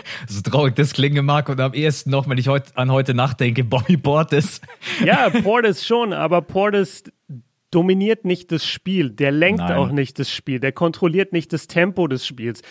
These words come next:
Speaker 2: Das machen Holiday, das machen Middleton. Und die beiden sind beide nicht diese Killer leider.
Speaker 1: Ja.
Speaker 2: In diesem Spiel, also gerade Holiday war sehr stark gestern, aber ey, komm, lass, lass zumachen, weil ich habe auch das Gefühl, dass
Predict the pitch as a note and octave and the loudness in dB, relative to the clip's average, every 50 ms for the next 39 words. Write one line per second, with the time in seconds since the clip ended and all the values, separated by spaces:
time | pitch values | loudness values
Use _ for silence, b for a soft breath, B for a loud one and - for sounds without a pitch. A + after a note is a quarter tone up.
0 | B B B _ D3+ D3 - F3 E3+ D#3+ F3 E3 D3+ F3+ F#3 F#3+ F#3+ E3 F3 E3+ | B B B _ -4 -2 0 0 0 2 0 0 2 2 2 2 2 2 4 2
1 | E3+ E3 E3 - F3+ E3+ E3 D#3 C#3+ D3+ D3 D3+ D#3 D3+ D3+ C#3 - - G#2+ G2+ | 2 2 0 0 0 0 0 0 0 0 2 2 2 2 0 -2 -2 -6 -10 -12
2 | b b b b b b - D3 C3+ - D#3 F3+ D#3 C#3 D#3+ D#3 E3 E3+ C#3+ E3 | b b b b b b -4 -4 -2 -2 -4 -4 2 4 4 4 4 4 2 0
3 | D#3+ D#3+ D#3+ - G#3+ B2+ B2+ D#3 D3+ C3+ A#2+ - D3 D#3 D#3+ D3 D#3 D3 C#3+ C#3+ | 0 0 -2 -4 -8 -4 -2 -2 -2 0 0 2 2 2 4 4 2 2 2 0
4 | C#3 - - C#3 A#2+ A#2 B2+ B2 - - C#3 B2 A#2+ A2+ G#2 G#2+ G#2+ G#2+ G#2 G#2+ | -2 -4 -8 -8 -6 -4 -6 -6 -4 -6 -4 -4 -2 -4 -4 -4 -6 -6 -6 -8
5 | G#2+ - _ _ _ _ _ - A2+ A2+ A2+ A2+ C#3+ C3+ A#2 E3+ F#3 F#3+ G#3 G3 | -12 -14 _ _ _ _ _ -4 -2 0 0 0 0 -2 -2 -4 -4 -2 -4 -4
6 | - - - - F3+ G3 G3+ G3+ F#3+ C#3 - D#3 C#3+ D#3 C#3+ C#3+ _ _ _ _ | -4 -8 -10 -8 -4 -2 -2 -2 -2 0 -2 -2 -2 -2 -4 -4 _ _ _ _
7 | _ _ _ - C3+ D3 E3 F3 D3+ C#3+ F3 F#3+ G#3+ G#3+ F3 F3+ E3+ D#3 D#3 C#3+ | _ _ _ -2 0 2 4 4 4 2 0 0 0 0 0 0 0 2 0 0
8 | C3+ A#2+ G#2+ A#2 D#3 F3 F#3 - - - - F3 F#3+ G3 - - F#3 F3 - - | -2 -2 -2 -2 0 0 0 -2 -2 -4 -2 -2 -2 -4 -4 -4 -4 -4 -4 -4
9 | G3+ F#3 F#3 F3 - b b b b b b - D3+ D#3+ D#3 D3 C#3+ D3+ C#3+ - | -4 -2 -2 -4 -6 b b b b b b -2 2 2 2 2 2 2 0 0
10 | - - D3 B2+ B2+ A#2+ - _ _ - C#3+ D3 - - - D3 E3+ F3+ - - | -2 -4 -4 -4 -4 -4 -8 _ _ -6 -4 -4 -4 -6 -2 0 0 0 0 -2
11 | - G3 G3 F#3+ F#3 F3 E3 - F3+ D#3+ D#3 b b b b b _ - C#3 D3+ | 0 0 2 4 4 2 2 2 0 -2 -2 b b b b b _ 0 2 2
12 | D#3 D#3 - - _ _ _ _ _ D#3+ C3 F#3 G3 G#3 G#3 F3 - F#3+ F3 - | 2 2 -2 -8 _ _ _ _ _ -4 0 2 2 2 2 0 -2 -6 -6 -4
13 | - - - - F#3 F#3+ F#3+ E3 C#3+ D#3+ - - - - | -8 -8 -6 -4 0 2 2 2 2 0 -2 -4 -10 -18